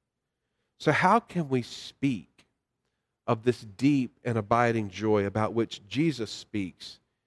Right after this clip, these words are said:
and the angels sing? Well,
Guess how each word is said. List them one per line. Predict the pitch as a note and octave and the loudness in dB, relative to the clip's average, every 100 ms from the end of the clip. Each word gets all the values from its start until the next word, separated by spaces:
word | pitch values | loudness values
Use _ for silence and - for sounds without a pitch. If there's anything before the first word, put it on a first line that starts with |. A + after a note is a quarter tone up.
| _ _ | _ _
and | A2+ A2 | -2 0
the | A2 | 0
angels | G2 A2+ A2+ G2+ F2 - - _ | 0 -2 -4 -8 -12 -14 -20 _
sing? | - - B2+ C#3 D3+ _ _ _ _ _ _ _ _ _ _ _ _ _ _ _ _ _ | -10 -2 0 0 -6 _ _ _ _ _ _ _ _ _ _ _ _ _ _ _ _ _
Well, | G2+ A2+ C3 | 0 0 0